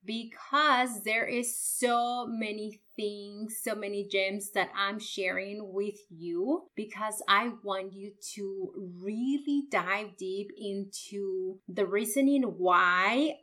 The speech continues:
for this year we want to learn how to decolonize our mindset. So in today's podcast episode, I'm gonna be diving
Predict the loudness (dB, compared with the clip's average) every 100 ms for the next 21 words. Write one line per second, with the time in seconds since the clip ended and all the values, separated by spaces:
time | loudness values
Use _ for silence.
0 | -20 -14 -2 -2 -2 -6 -4 -4 0 0
1 | 4 2 2 -4 -4 -4 -4 -4 -2 -2
2 | -4 -10 -10 -6 -4 -4 -6 -8 0 0
3 | 0 -4 -12 -8 -8 -6 -8 -10 -8 -6
4 | -4 -4 -4 -4 -4 -8 -12 -2 4 4
5 | 4 0 -6 -10 -2 -2 -2 -4 -2 -2
6 | -2 -8 _ _ -6 2 6 8 8 6
7 | 2 -16 _ 0 6 6 6 6 6 4
8 | 2 4 4 4 2 2 0 0 0 0
9 | 0 2 2 2 0 4 4 4 4 4
10 | 4 6 4 0 -2 -2 -4